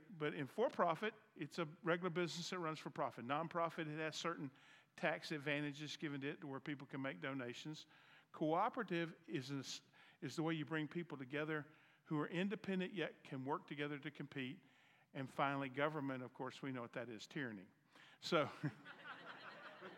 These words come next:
so, so anyway, so in the case of this, what we did was we put together a company. They all came together. They each put up, uh, one thousand dollars apiece.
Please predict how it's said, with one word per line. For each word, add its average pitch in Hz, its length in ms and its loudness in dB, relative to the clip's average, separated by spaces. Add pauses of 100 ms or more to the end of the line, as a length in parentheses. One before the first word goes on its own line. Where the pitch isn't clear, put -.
(800)
so, 165 140 4 (580)
so 185 280 8
anyway, 196 340 10 (880)
so 190 320 6
in 185 80 6
the 185 80 2
case 226 300 0
of 214 80 -4
this, 214 200 2
what 190 120 2
we 175 100 2
did 226 160 0
was 180 100 -2
we 180 80 0
put 180 180 -2
together 185 240 0
a 202 40 -4
company. 160 340 2
They 165 200 4
all 190 160 4
came 202 260 0
together. 170 420 0
They 151 120 2
each - 240 -2
put 175 160 0
up, 165 240 0
uh, 135 100 0
one 143 240 0
thousand 156 380 2
dollars 160 320 0
apiece. 160 460 -6